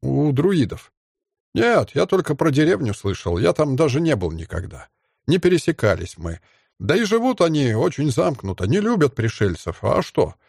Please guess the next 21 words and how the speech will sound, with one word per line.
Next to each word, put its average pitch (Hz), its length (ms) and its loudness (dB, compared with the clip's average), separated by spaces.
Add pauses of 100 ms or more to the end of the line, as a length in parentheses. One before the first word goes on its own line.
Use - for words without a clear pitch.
(220)
у 104 80 2
вас 156 200 2
там 165 200 0
кто-то 160 300 0
знакомый, 160 540 0
вы 131 180 0
поэтому 135 500 0
туда 98 240 -2
идёте?» 87 460 -6 (600)
«Нет-нет», 110 960 0 (220)
поспешил 113 520 0
ответить 110 400 -2
Зак. 92 220 -2 (760)
«Мы 214 300 2
идём 202 200 2
туда 175 280 2
по 151 100 0
заданию 147 460 2
комитета 143 520 0
по 127 140 -2
культуре, 135 640 0